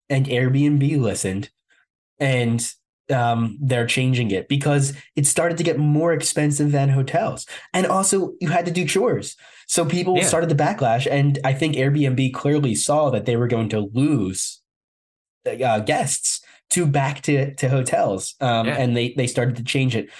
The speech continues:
Speaker 1: which makes sense. Um, I really like the C E O of Airbnb. I don't know if anybody pays attention to that, but he seems like a really cool guy. I,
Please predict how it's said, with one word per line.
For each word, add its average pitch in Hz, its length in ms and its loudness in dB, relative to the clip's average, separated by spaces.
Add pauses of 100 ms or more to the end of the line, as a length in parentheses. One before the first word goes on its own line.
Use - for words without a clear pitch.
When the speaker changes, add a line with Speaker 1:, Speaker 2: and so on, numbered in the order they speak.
(160)
Speaker 1:
which 151 180 0
makes 143 220 -2
sense. 101 560 -2
Um, 110 460 0 (220)
I 175 80 0
really 165 240 2
like 110 220 0
the 120 80 -2
C 123 300 0
E 123 60 2
O 131 120 2
of 127 140 0
Airbnb. 127 520 2
I 107 60 0
don't 107 100 0
know 110 120 2
if 110 80 -2
anybody 113 400 0
pays 120 200 0
attention 143 340 2
to 139 100 -2
that, 131 240 0
but 120 200 -2 (220)
he 185 80 -2
seems 185 160 0
like 147 100 2
a 131 40 0
really 127 180 2
cool 120 160 0
guy. 110 300 2
I, 127 140 0